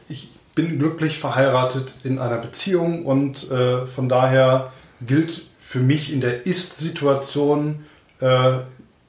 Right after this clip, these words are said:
„Schön, dass ihr das mögt, was wir tun und ihr könnt gerne mit uns, äh, in Kontakt treten“ oder so.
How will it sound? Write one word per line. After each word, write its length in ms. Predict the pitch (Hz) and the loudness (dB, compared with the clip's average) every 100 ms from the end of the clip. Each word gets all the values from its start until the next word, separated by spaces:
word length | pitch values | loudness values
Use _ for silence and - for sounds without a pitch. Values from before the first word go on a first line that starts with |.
| _ _ _ - | _ _ _ -14
„Schön, 340 | 180 - 160 175 | -8 0 2 4
dass 280 | 165 - 151 | 2 0 0
ihr 220 | 143 139 | 0 2
das 340 | 135 131 - | 2 0 -2
mögt, 420 | 135 143 151 - | 2 2 0 -2
was 220 | 139 127 127 | -2 0 0
wir 100 | 123 | -2
tun 440 | 170 220 269 - - _ | 0 0 0 -2 -20 _
und 320 | 143 143 - - _ | -2 -2 -4 -18 _
ihr 140 | 143 131 | -6 -2
könnt 340 | 139 - 127 | -2 -4 0
gerne 220 | 131 143 | 2 4
mit 160 | 143 135 | 2 0
uns, 300 | 143 139 - - - | -2 -4 -8 -18 -4
äh, 400 | 131 131 127 127 | 2 2 2 0
in 100 | 123 | -2
Kontakt 440 | 123 117 147 - | -4 -2 -4 -4
treten“ 340 | - 139 135 139 | -2 -2 -2 0
oder 220 | 131 131 | 2 4
so. 320 | 127 135 135 | 2 2 0